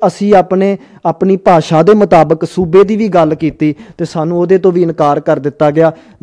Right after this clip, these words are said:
ਸਮਾਂ ਲੰਘਣ ਤੇ ਇੰਦਰਾ ਗਾਂਧੀ ਨੇ ਜੇ ਦਿੱਤਾ ਵੀ ਤੇ ਉਹ ਵੀ ਲੰਗੜਾ ਕਰਕੇ, ਇੰਨਾ ਵੰਡ ਦਿੱਤਾ ਗਿਆ ਵੀ ਸਾਡੇ ਕੋਲ ਕੋਈ ਤਾਕਤ ਹੀ ਨਹੀਂ ਰਹੀ। ਤੋ ਇਹ ਕੁਝ ਸਾਡੇ ਨਾਲ ਧੱਕਾ ਹੋਇਆ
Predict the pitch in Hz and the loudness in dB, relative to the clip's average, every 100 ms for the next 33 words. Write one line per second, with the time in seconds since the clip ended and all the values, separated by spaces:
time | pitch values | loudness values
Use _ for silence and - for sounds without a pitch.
0 | 131 - - 175 220 220 220 233 254 247 | -20 -12 -6 0 2 4 2 2 0 -2
1 | - 202 190 220 214 208 214 247 226 214 | -2 -2 2 2 2 0 0 -2 2 0
2 | 165 - 214 247 233 170 - _ - 214 | 0 0 4 4 2 -2 -8 _ -4 -2
3 | 208 170 165 175 170 160 139 - 131 - | 0 -2 0 0 0 0 -4 -6 -14 -16
4 | - _ _ _ - 202 196 226 208 175 | -20 _ _ _ -2 0 2 4 4 4
5 | 170 185 196 214 208 208 220 208 180 180 | 2 2 2 4 4 2 0 -2 -4 -4
6 | 175 180 185 180 160 139 143 156 139 127 | -4 -4 -4 -2 -2 -2 -2 -4 -4 -6
7 | 135 - _ - - - 233 240 208 175 | -10 -14 _ -18 -12 -6 -4 -2 -2 -2
8 | 175 151 165 170 165 156 - 139 151 160 | -2 -2 -2 -4 -4 -8 -6 -4 -2 -2